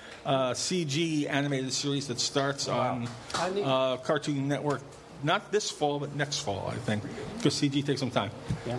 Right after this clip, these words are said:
Speaker 1: So I'm, I'm doing all those things. I'm also doing a story for this year's Doctor Who annual
Speaker 2: Oh, wow.
Speaker 1: for, uh, A D W.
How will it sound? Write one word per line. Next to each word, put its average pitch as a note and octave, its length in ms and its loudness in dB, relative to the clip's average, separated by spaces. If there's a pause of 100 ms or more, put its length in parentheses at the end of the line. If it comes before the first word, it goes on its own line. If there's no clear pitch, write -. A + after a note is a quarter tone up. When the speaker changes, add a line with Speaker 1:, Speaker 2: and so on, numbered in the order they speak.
Speaker 1:
So D3 200 0
I'm, C3 280 0
I'm D3 160 2
doing D#3 260 2
all C#3+ 140 2
those D3 180 0
things. D3+ 140 2
I'm D3 100 2
also A3 240 0
doing F#3 380 0 (320)
a F3 60 6
story G3 260 2
for E3+ 100 -2
this F#3 180 2
year's F3+ 220 2
Doctor F3 440 2
Who G3 300 -2 (220)
annual B2 480 2 (360)
Speaker 2:
Oh, E3 80 2
wow. C3 220 4 (220)
Speaker 1:
for, D3 220 2
uh, G2 140 2
A D#3+ 140 2
D D#3 120 2
W. C#3+ 400 0